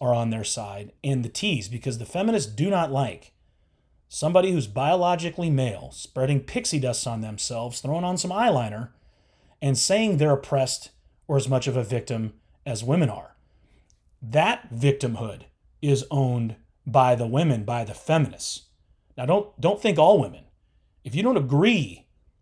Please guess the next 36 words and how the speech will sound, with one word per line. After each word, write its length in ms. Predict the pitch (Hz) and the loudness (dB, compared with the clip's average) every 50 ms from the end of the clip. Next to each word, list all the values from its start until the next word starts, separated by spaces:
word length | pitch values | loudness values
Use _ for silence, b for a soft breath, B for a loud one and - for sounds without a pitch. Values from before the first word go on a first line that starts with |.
| _ _ _ | _ _ _
with 180 | 147 139 139 - | -4 -4 -2 -2
these 180 | 160 151 131 | -2 -2 -2
groups 380 | 117 113 139 151 165 - - - | 0 2 4 4 4 4 2 -4
that 200 | - 143 - - | -8 -8 -10 -8
claim 320 | - - 156 160 180 190 | -4 -2 -2 0 0 0
to 80 | 175 156 | 0 -2
be 260 | 127 123 147 165 175 | 0 0 0 0 -2
for 160 | - - 131 | -4 -4 -8
justice 600 | 110 92 98 113 147 156 - - 202 208 202 - | -8 -6 -2 0 0 0 2 0 -2 -2 -2 -4
for 160 | - - - 123 | -6 -8 -8 -8
you 320 | 107 117 131 151 180 196 | -4 -2 0 0 0 0
because 320 | 156 127 117 - 135 117 | -2 -4 -2 -2 -2 -2
you're 120 | 113 123 113 | -2 -4 -6
a 60 | - | -4
woman 420 | 104 117 143 156 175 190 202 208 b b b b b b b b b _ | -2 -2 0 0 0 -2 -4 -6 b b b b b b b b b _
or 60 | 131 | -6
because 320 | 120 131 123 - 135 123 127 | -4 -4 0 0 0 0 0
you're 240 | 127 123 120 107 | 0 -2 -2 -4
black 460 | 92 90 - 131 147 156 175 185 - - | -6 -4 -2 0 2 2 2 0 0 -6
or 100 | 113 104 | -12 -10
Mexican 720 | 101 - - - - - 180 156 - 180 175 175 175 175 b b b b b b _ | -4 -2 -2 0 0 -4 -6 -6 -6 -4 -4 -4 -4 -6 b b b b b b _
or 100 | - 131 | -10 -8
Latino, 800 | 120 117 117 107 - - 170 175 175 175 175 170 170 175 156 - - | -6 -6 -8 -8 -6 -4 0 0 2 2 2 0 -2 -4 -6 -8 -10
I'll 80 | 123 | -6
never 220 | 117 123 123 127 117 | -4 -2 -2 -2 -4
say 180 | - - 123 | -4 -4 -6
Latinx, 640 | 113 110 110 110 - 101 110 117 135 - - - - - _ _ _ _ _ _ _ _ _ _ _ _ _ _ _ _ _ _ _ _ | -6 -6 -8 -10 -10 -10 -12 -10 -10 -10 -12 -12 -14 -18 _ _ _ _ _ _ _ _ _ _ _ _ _ _ _ _ _ _ _ _
or 520 | 143 131 127 123 117 117 113 107 104 - _ _ _ _ _ _ _ - 117 | -2 0 2 2 2 0 0 -2 -6 -10 _ _ _ _ _ _ _ -16 -6
gay, 520 | 107 139 143 143 151 170 196 214 214 208 _ _ _ _ _ _ _ _ _ _ _ _ _ _ _ _ _ - | -2 0 2 2 2 0 -2 -4 -6 -10 _ _ _ _ _ _ _ _ _ _ _ _ _ _ _ _ _ -14
just 400 | 107 98 135 233 254 247 - 156 | -6 0 0 0 0 0 -2 0
disagree 480 | 147 214 220 - 202 165 147 156 175 180 | 0 0 0 0 -2 -2 0 2 2 2
with 120 | 170 151 | 4 4
them 160 | 156 151 143 | 4 4 4
on 200 | 135 131 127 123 | 4 4 2 2
one 180 | 123 127 127 123 | 2 2 2 2
issue 360 | 123 120 - - - - - | 0 -2 -4 -6 -10 -14 -18